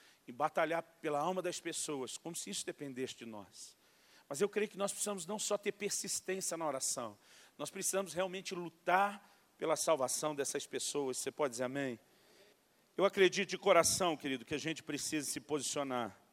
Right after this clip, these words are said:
a respeito da salvação dos nossos familiares, amigos, vizinhos. Você pode dizer amém? Uma frase de Charles Finney que me fez ficar muito pensativo. Ele diz, "No caso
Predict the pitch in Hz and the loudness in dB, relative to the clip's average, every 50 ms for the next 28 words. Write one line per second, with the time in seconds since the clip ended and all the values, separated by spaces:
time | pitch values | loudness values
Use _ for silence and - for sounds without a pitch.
0 | _ _ _ _ _ _ _ _ _ _ _ _ _ _ _ - 123 143 151 - | _ _ _ _ _ _ _ _ _ _ _ _ _ _ _ -8 -4 -4 -2 -2
1 | - 180 165 147 160 151 - - 160 143 147 139 - - 147 143 131 120 123 - | -2 -2 0 2 2 4 4 6 6 6 6 4 2 2 0 0 0 -2 -4 -4
2 | 131 139 131 - - 143 139 139 135 131 135 131 127 127 123 113 113 104 117 123 | -2 -2 -2 -2 -2 -2 -2 -2 0 0 2 2 2 2 0 -2 -6 -8 -6 -6
3 | 120 120 123 131 127 117 123 127 117 107 - - 107 123 120 95 104 120 131 127 | -6 -4 -2 -4 -4 -4 -6 -12 -14 -14 -14 -12 -10 -10 -10 -8 -8 -8 -6 -6
4 | 123 123 120 - - - - - - _ _ _ _ _ _ _ - - - 117 | -6 -8 -8 -10 -14 -16 -18 -18 -20 _ _ _ _ _ _ _ -14 -10 -8 -4
5 | - 131 123 104 110 120 117 123 127 120 113 - _ _ _ _ _ _ _ _ | -2 -2 -2 -2 -2 -6 -4 -4 -6 -6 -8 -10 _ _ _ _ _ _ _ _
6 | _ _ _ _ _ _ _ _ _ _ _ _ _ _ - - 151 - - 190 | _ _ _ _ _ _ _ _ _ _ _ _ _ _ -2 -2 0 2 4 6
7 | 175 175 175 160 139 127 127 131 - 101 - - _ _ _ _ _ _ - 120 | 8 8 6 6 2 0 -4 -4 -4 -8 -12 -14 _ _ _ _ _ _ -14 -12
8 | - - 131 151 160 165 165 156 170 143 - - 165 170 156 135 113 101 90 - | -6 0 6 6 8 8 6 4 0 -2 -2 -4 -4 -4 -4 -4 -6 -6 -8 -12
9 | - _ _ _ _ _ _ _ _ _ _ - 135 139 135 - - 156 151 - | -18 _ _ _ _ _ _ _ _ _ _ -8 -4 -4 -2 0 0 0 0 0
10 | - 147 139 139 139 143 147 156 170 165 131 - - 131 - 147 139 123 - 135 | 2 0 0 0 -2 -8 -6 -6 -6 -6 -6 -8 -12 -8 -4 -4 -4 -2 0 -2
11 | 123 - - 131 127 123 113 - - - _ _ - _ _ _ - 135 127 123 | -2 -2 -2 -4 -4 -4 -6 -8 -14 -20 _ _ -20 _ _ _ -10 -10 -8 -4
12 | 123 151 147 135 156 156 - - 175 180 190 180 147 165 | -2 -2 0 0 -2 -2 4 8 8 8 8 6 2 -2